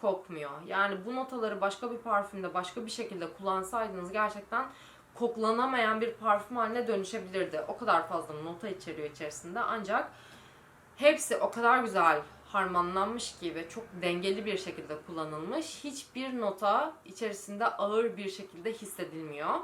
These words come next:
Parfümün notaları içerisinde frut olarak söyledikleri ve içerisinde ne olduğunu anlatmadıkları bir nota var. Hangi meyveler içeriyor çok fazla bahsetmiyorlar. Ancak o frutun yanında bir de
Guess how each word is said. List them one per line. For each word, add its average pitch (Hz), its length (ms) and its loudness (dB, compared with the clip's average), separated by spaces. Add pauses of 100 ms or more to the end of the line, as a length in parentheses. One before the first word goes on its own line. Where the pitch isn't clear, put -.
(300)
Parfümün 330 520 10
notaları 359 420 6
içerisinde 226 500 2
frut 302 360 0
olarak 170 440 2
söyledikleri 180 680 -2
ve 202 140 -2
içerisinde 226 600 -2
ne 226 40 2
olduğunu 226 760 2
anlatmadıkları 185 1040 0
bir 220 460 -4
nota 180 380 0
var. 151 320 0
Hangi 190 260 2
meyveler 165 520 -2 (120)
içeriyor 180 300 -2
çok 208 220 -6
fazla 180 320 -4
bahsetmiyorlar. 156 840 -4 (400)
Ancak 254 300 0
o 262 40 -2
frutun 240 400 -4
yanında 214 400 0
bir 220 200 2
de 285 200 2